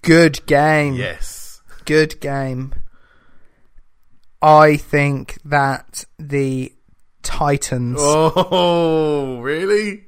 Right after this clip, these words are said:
Speaker 1: are going to win.
Speaker 2: Oh!
Speaker 1: They're
Speaker 2: You
Speaker 1: gonna
Speaker 2: almost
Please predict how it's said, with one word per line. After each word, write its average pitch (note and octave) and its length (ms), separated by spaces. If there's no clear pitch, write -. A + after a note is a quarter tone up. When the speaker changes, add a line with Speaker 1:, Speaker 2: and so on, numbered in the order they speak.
Speaker 1:
are C#3 160
going C3+ 420
to C3 260
win. C3+ 540
Speaker 2:
Oh! G3 500
Speaker 1:
They're F3 80
Speaker 2:
You D#3 60
Speaker 1:
gonna D#3 120
Speaker 2:
almost D3+ 120